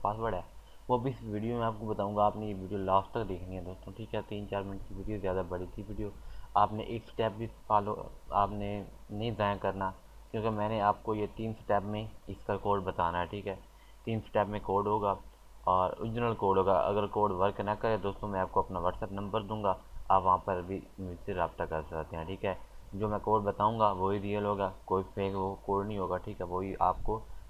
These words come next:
लग जाएगा code आपकी, जो फिर सीडीआर file में देने वाला हूँ, ये वाली आपको design करके दिखाऊँगा दोस्तों।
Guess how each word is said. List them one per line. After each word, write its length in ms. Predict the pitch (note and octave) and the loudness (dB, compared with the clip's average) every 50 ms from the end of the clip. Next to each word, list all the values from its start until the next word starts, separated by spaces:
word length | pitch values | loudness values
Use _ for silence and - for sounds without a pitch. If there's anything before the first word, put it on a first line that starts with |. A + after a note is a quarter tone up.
| - F#2 | -6 -2
लग 200 | F#2 F#2 F2+ F2+ | -2 0 0 0
जाएगा 200 | F2 E2 E2 E2 | 0 0 0 -2
code 240 | - - F2 E2+ E2+ | -2 -2 -2 0 2
आपकी, 360 | E2 E2 - - G#2 G#2+ G2+ | 0 0 -2 -4 -6 -6 -4
जो 100 | F#2 F2 D#2+ | -4 -6 -6
फिर 300 | - - F#2 F2 F2+ F2 | -4 -6 -4 -4 -6 -6
सीडीआर 400 | F2 F#2 F2+ F2 F2+ F2+ F2 - - | -6 -6 -4 -2 -2 -2 -2 -2 0
file 180 | F#2+ F2+ F2+ | 0 0 0
में 140 | F2 F2+ E2+ | 0 -4 -6
देने 200 | E2 F2 F#2 G2+ | -6 -4 -4 -2
वाला 180 | G2+ G2+ G2 F#2+ | 0 0 0 0
हूँ, 100 | F2+ F2 | -2 -2
ये 120 | F2 F2 | -2 -2
वाली 260 | E2+ E2 E2+ E2+ F2+ | -2 -2 -2 -2 -4
आपको 220 | E2+ D#2+ - - E2+ | -4 -6 -6 -8 -8
design 360 | E2+ F2 E2 D#2+ E2+ E2+ F2 | -8 -6 -6 -4 -4 -4 -4
करके 260 | F2 - F2+ - - F#2 | -6 -8 -8 -8 -8 -8
दिखाऊँगा 480 | - - - F#2+ F#2+ G2 G2 G2 F2+ F2 | -8 -6 -2 0 0 0 0 0 -2 -2
दोस्तों। 340 | F2 F2 - - - G2 | -4 -6 -6 -6 -8 -8